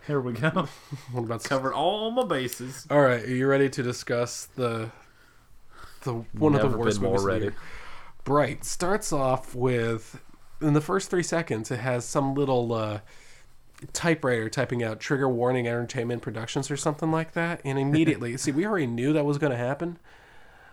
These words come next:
Speaker 1: Still hurts,
Speaker 2: Boy,
Speaker 1: doesn't it?
Speaker 2: as soon as I see that, I'm like, "Oh, this is gonna hurt. This is gonna hurt a lot." But you didn't tell me about what comes next.
Speaker 1: <laughs>
Speaker 2: You did
Speaker 1: I, I
Speaker 2: not
Speaker 1: wrote it down
Speaker 2: warn
Speaker 1: word for
Speaker 2: me.
Speaker 1: word, friend.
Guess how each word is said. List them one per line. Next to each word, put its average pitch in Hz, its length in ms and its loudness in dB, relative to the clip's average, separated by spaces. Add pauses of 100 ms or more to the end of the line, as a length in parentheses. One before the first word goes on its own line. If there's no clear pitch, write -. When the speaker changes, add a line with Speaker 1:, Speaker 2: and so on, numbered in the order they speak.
(240)
Speaker 1:
Still 107 300 -6
hurts, 107 140 0
Speaker 2:
Boy, 160 260 6
Speaker 1:
doesn't 131 160 0
it? 135 60 0
Speaker 2:
as 131 100 -6
soon 180 100 2
as 165 120 2
I 165 40 4
see 147 200 0
that, 143 180 4
I'm 120 120 -2
like, 117 200 -6
"Oh, 131 1040 0
this 117 180 -8
is 110 140 -8
gonna 113 240 -6
hurt. - 400 -10
This 127 100 -8
is - 60 -14
gonna 117 220 -6
hurt 123 240 -6
a 113 40 -8
lot." 113 380 -6
But - 160 -8 (600)
you 139 200 4
didn't 139 280 0
tell 185 280 0
me - 240 -10 (420)
about 120 240 -4
what - 160 2
comes 113 240 -4
next. - 380 -6 (340)
Speaker 1:
<laughs> - 0 -
Speaker 2:
You 147 80 -2
did 190 560 6 (320)
Speaker 1:
I, 131 120 2
I 110 60 -6
Speaker 2:
not 117 240 4
Speaker 1:
wrote 123 140 4
it 120 80 2
down 117 140 8
Speaker 2:
warn 139 140 10
Speaker 1:
word 110 120 2
for 117 80 0
Speaker 2:
me. 101 60 0
Speaker 1:
word, 127 160 0
friend. 104 280 -6